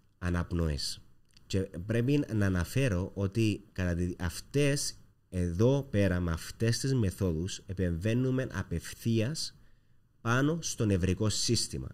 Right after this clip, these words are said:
Δηλαδή υπάρχουν δύο αντίθετες δυνάμεις. Το συμπαθητικό και το παρασυμπαθητικό, που είναι η εξέλιξη. Με το να βγω εγώ στο παράθυρο, ενεργοποιώ το παρασυμπαθητικό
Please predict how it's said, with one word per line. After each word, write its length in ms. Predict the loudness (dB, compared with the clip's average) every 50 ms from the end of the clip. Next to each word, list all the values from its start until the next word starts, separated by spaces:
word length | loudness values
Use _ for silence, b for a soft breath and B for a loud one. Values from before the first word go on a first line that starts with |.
| -10 -4
Δηλαδή 340 | 0 2 2 2 4 2
υπάρχουν 600 | 2 2 2 0 0 -2 -2 -2 -2 -2 -4 -4 -6 B B B B B
δύο 260 | -2 0 2 2 2
αντίθετες 460 | 2 2 0 0 2 2 2 0 0
δυνάμεις. 540 | 0 0 0 0 -2 -2 -4 -6 -8 -10 -6
Το 100 | -4 -2
συμπαθητικό 880 | -2 0 0 0 0 0 -2 -2 -4 -4 -2 0 0 0 0 -4 B B B B B _ _
και 120 | -6 -2
το 140 | 0 0 -2
παρασυμπαθητικό, 1040 | -2 -2 0 2 2 4 2 2 0 0 0 0 0 0 0 -2 -2 0 0 0
που 80 | 2 2
είναι 100 | 2 2
η 40 | 2
εξέλιξη. 640 | 0 0 -2 0 0 0 -2 -4 -6 -8 -8 b b b b b b _
Με 80 | -2
το 100 | 0 2
να 140 | 2 2 2
βγω 200 | 2 2 4 4
εγώ 200 | 4 4 2 0
στο 160 | 0 0 -2
παράθυρο, 580 | 0 0 2 0 0 0 0 0 0 0 -2 -4 B B B B B B _
ενεργοποιώ 540 | -2 0 0 2 2 2 2 2 2 2 2
το 80 | 2
παρασυμπαθητικό 1000 | 2 2 2 2 2 0 0 0 0 0 0 0 0 0 0 -2 -2 -4 -6 -8